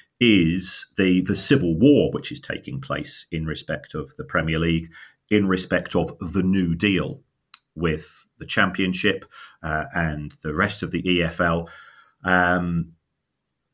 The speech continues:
there are more and more factions within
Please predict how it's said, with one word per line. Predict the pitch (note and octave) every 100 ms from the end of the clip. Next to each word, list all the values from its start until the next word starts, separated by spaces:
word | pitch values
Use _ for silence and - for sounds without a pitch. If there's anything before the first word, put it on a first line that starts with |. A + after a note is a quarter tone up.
| _ _ _ _ -
there | A2+ A2+
are | A2 G#2
more | A#2+ B2+ B2+
and | G#2+
more | G#2+ A2 G2
factions | F#2+ G2 F2+ - - D2+ C#2 - - - -
within | - F#2 F#2+ F2+ F2 E2 D#2+